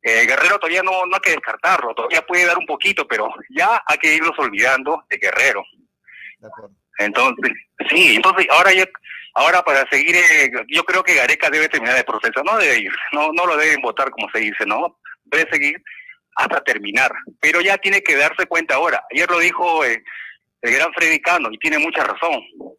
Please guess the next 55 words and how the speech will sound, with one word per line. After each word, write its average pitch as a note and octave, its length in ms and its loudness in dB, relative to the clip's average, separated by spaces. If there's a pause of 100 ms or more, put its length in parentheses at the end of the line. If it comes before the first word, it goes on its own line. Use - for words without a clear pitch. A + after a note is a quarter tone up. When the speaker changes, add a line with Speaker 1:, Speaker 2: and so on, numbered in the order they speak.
(300)
Speaker 1:
Y A#2 160 -8
yo D#3 80 2
digo, D#3+ 220 0
con C#3 160 -4
respeto E3+ 400 -2
le D#3 80 -2
digo D#3+ 160 2
al D#3+ 80 -4
señor D3+ 220 -4
Freddy D3+ 160 0
Cano, D#3 220 -2
si B2+ 100 -6
es - 40 -4
que - 100 -6
está C3 120 -2
escuchando, C#3+ 540 -4 (580)
más D3 180 0
sabe E3+ 280 2
el D#3 80 -2
diablo E3 580 0 (160)
por F#3+ 180 -4
viejo E3+ 540 -2 (260)
Speaker 2:
Es C#3+ 120 -16
por - 140 -12
Speaker 1:
que - 100 0
por A2 180 -4
Speaker 2:
viejo. D#3+ 200 2
Speaker 1:
diablo. G2+ 260 -6
Speaker 2:
Sí, - 160 -20
te E3+ 60 -10
está F#3+ 120 -10
escuchando, A#3 380 -4
Speaker 1:
Lo - 60 0
dijo. - 220 2
Speaker 2:
Freddy, B2 200 -6
te B2+ 60 -20
está B2+ 120 -14
escuchando, C3 460 -10
así A2+ 160 -14
es C3 80 -18
que A#2+ 260 -12 (260)
un E3 120 -14
saludo D#3+ 300 4
para C3+ 120 2
el C3 60 4
gran C3+ 140 6
Speaker 1:
Saludos, G3 260 6
Speaker 2:
Freddy - 20 2 (120)
Speaker 1:
Freddy F#3 100 6
Speaker 2:
Cano. F3 160 6
Speaker 1:
Cano, - 240 0
saludos, E3+ 320 4
Freddy E3+ 240 4
Cano, D3+ 260 6
siempre, E3 480 2